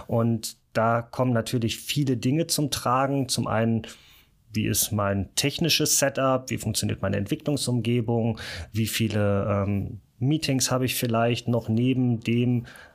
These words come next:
Arbeiten an diesem Thema? Und wenn ich jetzt über Arbeiten an diesem Thema rede, dann gehört da natürlich auch Recherche dazu. Es gehört dazu, dass ich mich irgendwie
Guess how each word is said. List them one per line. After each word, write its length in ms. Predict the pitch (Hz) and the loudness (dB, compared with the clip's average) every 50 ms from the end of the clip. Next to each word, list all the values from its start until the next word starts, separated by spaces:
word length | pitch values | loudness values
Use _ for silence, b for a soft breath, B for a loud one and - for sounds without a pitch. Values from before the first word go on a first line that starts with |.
| B B | B B
Arbeiten 600 | - - 120 127 135 120 131 120 123 123 127 120 | -2 0 0 2 2 2 0 0 0 0 0 0
an 100 | 110 113 | 0 2
diesem 260 | 113 117 - 120 113 | 0 0 0 0 0
Thema? 480 | - - - 117 113 113 113 110 110 - B B B B B | 0 0 0 0 2 2 2 2 0 -2 B B B B B
Und 80 | 110 | 0
wenn 80 | 113 127 | 2 2
ich 80 | 120 139 | 2 0
jetzt 160 | 139 135 147 | -2 -2 -2
über 240 | 135 131 120 - - | -2 -2 -4 -4 -4
Arbeiten 640 | - - 131 160 165 - 127 117 120 117 - 120 | -2 0 2 2 2 2 2 0 0 0 -2 -2
an 100 | 110 110 | -2 0
diesem 260 | 107 110 104 110 104 101 | 0 0 0 -2 -2 0
Thema 360 | - - 143 143 143 123 107 | 0 0 2 2 2 2 0
rede, 400 | 98 98 95 101 98 123 120 123 B B B B | 0 0 -2 0 0 0 0 -2 B B B B
dann 120 | - 110 104 | -2 0 0
gehört 240 | 104 95 127 123 | 2 0 0 0
da 60 | 117 107 | 0 0
natürlich 420 | 110 101 - - 101 104 92 - | 0 -2 -2 -2 -4 -2 -2 -2
auch 180 | 113 117 - - | -2 -2 0 0
Recherche 540 | 147 135 - - 117 113 110 110 - 117 | 0 2 2 2 2 2 2 2 0 0
dazu. 460 | 107 107 104 - - - 117 113 113 110 | 0 -2 -2 -2 -2 0 0 0 0 0
Es 120 | 107 - | 0 0
gehört 220 | - 117 117 - | 0 -2 -2 0
dazu, 380 | - 113 110 - - - 123 117 | -2 -2 -2 -2 -2 -2 0 0
dass 140 | 117 113 113 | 0 0 -2
ich 180 | 113 - - | -2 -4 -2
mich 120 | 127 113 - | -4 -2 0
irgendwie 720 | 117 127 117 127 117 - 117 117 120 120 113 - - - | 0 0 0 0 0 0 0 2 2 2 0 -2 -4 -12